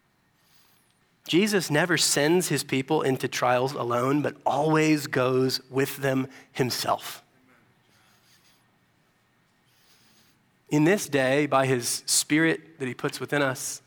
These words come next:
one day soon, physically, forever.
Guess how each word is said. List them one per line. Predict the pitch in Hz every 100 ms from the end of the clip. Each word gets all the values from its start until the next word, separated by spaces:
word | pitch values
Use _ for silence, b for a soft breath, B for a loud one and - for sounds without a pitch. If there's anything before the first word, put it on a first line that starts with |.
| b b b _
one | 180 196
day | 170 139
soon, | - 156 131 117
physically, | - 135 117 - 131 127 -
forever. | - 120 117 113 - -